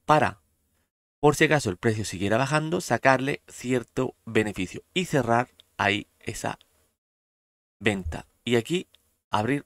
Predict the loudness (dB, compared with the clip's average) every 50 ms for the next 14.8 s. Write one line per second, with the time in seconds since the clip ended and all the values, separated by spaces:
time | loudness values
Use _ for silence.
0 | _ _ -2 0 2 2 2 0 0 -2 -2 -4 -4 -6 -4 -2 0 0 0 0
1 | -4 -6 -8 -6 -6 -6 -6 -8 _ _ _ _ -14 -8 -4 -2 -2 -2 -2 -6
2 | -8 -12 -16 -20 -20 _ _ _ _ _ _ -10 -8 -6 -6 -6 -8 -10 -14 _
3 | _ _ _ _ _ _ _ _ _ _ _ _ _ _ _ _ _ _ -8 -6
4 | -4 -4 -6 -6 -6 -10 -10 -10 -8 -6 -4 -2 -2 -2 -2 -4 -2 -2 -4 -4
5 | -6 -8 -10 -10 -10 -10 -10 -8 -6 -4 -4 -4 -4 -4 -6 -6 -6 -6 -6 -6
6 | -6 -8 -10 -6 -2 -2 0 2 2 2 2 2 0 0 2 0 0 0 -2 -2
7 | 0 0 0 0 -2 -6 -8 -14 -18 -20 -20 -20 -20 -20 -20 _ _ _ _ 6
8 | 6 8 8 6 4 4 _ -12 -8 0 4 4 4 6 4 2 2 2 2 2
9 | 2 2 2 4 6 6 8 6 6 4 2 2 4 4 2 2 0 -6 -10 -14
10 | -16 -18 _ _ -20 -20 -20 _ _ _ -4 2 4 4 4 4 4 2 0 0
11 | -2 -2 -4 -4 -6 -6 -8 -8 -6 0 4 6 8 8 8 4 2 0 _ -6
12 | -6 -6 -4 0 0 0 0 0 -2 -2 0 0 0 0 0 0 0 0 0 _
13 | _ 6 6 6 6 4 4 2 2 2 -2 _ _ _ _ 6 8 10 10 8
14 | 6 2 -2 -4 -6 -10 -10 -10 -16 _ -14 -10 -8 -8 -8 -8